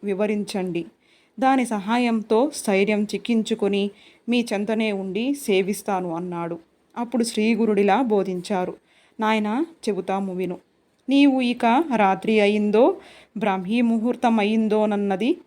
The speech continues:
పట్టించుకోకుండా వినాలి. సత్కాలక్షేపం అవుతుంది. పూర్వం పార్వతీదేవికి పరమేశ్వరుడు బోధించిన గురుభక్తి తత్వం నీకు చెబుతాను." శివుడిలా చెప్పాడు.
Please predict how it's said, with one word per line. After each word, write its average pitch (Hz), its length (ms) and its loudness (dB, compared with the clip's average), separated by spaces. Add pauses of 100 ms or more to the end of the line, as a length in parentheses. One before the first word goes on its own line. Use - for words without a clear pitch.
(140)
పట్టించుకోకుండా 196 920 0
వినాలి. 180 420 0 (480)
సత్కాలక్షేపం 247 1040 0
అవుతుంది. 180 560 -2 (420)
పూర్వం 277 380 2 (140)
పార్వతీదేవికి 226 1160 4 (100)
పరమేశ్వరుడు 226 840 2 (120)
బోధించిన 202 600 -2
గురుభక్తి 226 600 0
తత్వం 208 460 0 (200)
నీకు 226 240 0
చెబుతాను." 196 600 -2 (460)
శివుడిలా 262 560 2 (100)
చెప్పాడు. 185 400 -6